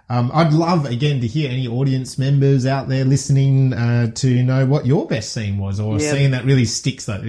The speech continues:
Speaker 1: as we say, the lobster, something must conjure up in your mind.
Speaker 2: Oh, there are so many,
Speaker 1: And,
Speaker 2: so many
Speaker 1: uh,
Speaker 2: scenes in there. I, I
Speaker 1: yeah.
Speaker 2: could go on all night about it,
Speaker 1: Yes,
Speaker 2: but
Speaker 1: we
Speaker 2: I'm not
Speaker 1: could.
Speaker 2: going to. I'm gonna go straight to my worst scene.
Speaker 1: Oh, okay. Ooh.
Speaker 2: Worst, worst scene is the dead dog scene.
Speaker 1: Yeah.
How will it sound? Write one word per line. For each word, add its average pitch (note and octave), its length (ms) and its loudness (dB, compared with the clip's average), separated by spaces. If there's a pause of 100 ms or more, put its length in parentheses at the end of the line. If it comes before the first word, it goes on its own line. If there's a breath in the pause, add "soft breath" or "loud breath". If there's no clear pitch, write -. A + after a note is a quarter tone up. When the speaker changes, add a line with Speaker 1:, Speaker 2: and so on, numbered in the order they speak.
(120)
Speaker 1:
as A2+ 180 -4
we A2 100 0
say, C#3 260 0
the G#2 100 -2
lobster, G2+ 640 -4
something A2+ 460 -6
must G2+ 260 -6
conjure G2+ 380 -4
up F#2+ 160 -8
in G2+ 100 -6
your G2 100 -6
mind. F#2+ 340 -8
Speaker 2:
Oh, C3+ 80 -4
there C#3+ 120 -2
are C#3+ 40 -2
so D3+ 240 -2
many, C#3 240 -2
Speaker 1:
And, F#2 240 -8
Speaker 2:
so F3+ 160 -2
many E3+ 140 2
Speaker 1:
uh, - 20 0
Speaker 2:
scenes D3+ 320 -2
in C#3+ 60 -2
there. C3+ 120 -2
I, C#3 140 -4
I C#3 140 -8
Speaker 1:
yeah. - 60 -6
Speaker 2:
could C3+ 120 -2
go D3 160 0
on C3+ 120 -2
all B2 100 -8
night C3 180 -8
about B2+ 240 -6
it, G2 60 -4
Speaker 1:
Yes, G2+ 100 -2
Speaker 2:
but B2 80 -4
Speaker 1:
we G#2+ 60 -2
Speaker 2:
I'm G#2 80 0
not G#2+ 80 -4
Speaker 1:
could. G2 80 -2
Speaker 2:
going B2+ 220 -6
to. A#2+ 220 -10 (400 soft breath)
I'm E3 120 0
gonna F3+ 100 2
go D3+ 100 2
straight C3+ 240 -4
to C3 60 -6
my C3 60 -2
worst C3+ 320 -2
scene. A#2+ 260 -8
Speaker 1:
Oh, B2+ 240 2
okay. G#2 400 -4
Ooh. G#2+ 240 -4
Speaker 2:
Worst, D3+ 380 0
worst D#3 360 0
scene E3+ 440 -4 (320)
is D3 500 -8
the C3+ 280 -2
dead B2+ 440 -4
dog B2 320 -6
scene. C3 480 -14
Speaker 1:
Yeah. F#2 280 -8